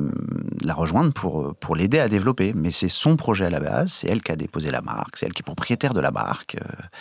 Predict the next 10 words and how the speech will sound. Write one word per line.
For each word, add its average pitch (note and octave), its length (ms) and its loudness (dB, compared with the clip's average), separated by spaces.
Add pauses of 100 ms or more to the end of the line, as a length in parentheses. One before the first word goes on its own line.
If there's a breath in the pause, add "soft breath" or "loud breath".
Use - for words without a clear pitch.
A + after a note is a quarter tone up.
(240 loud breath)
c'est - 140 -2
elle F#2 140 2
qui E2 100 0
est - 40 4
la C2 160 -2
présidente A#2 760 0 (180)
de F2+ 80 -2
la F2 80 0
société. - 560 -4 (760 loud breath)
Euh, G1+ 640 2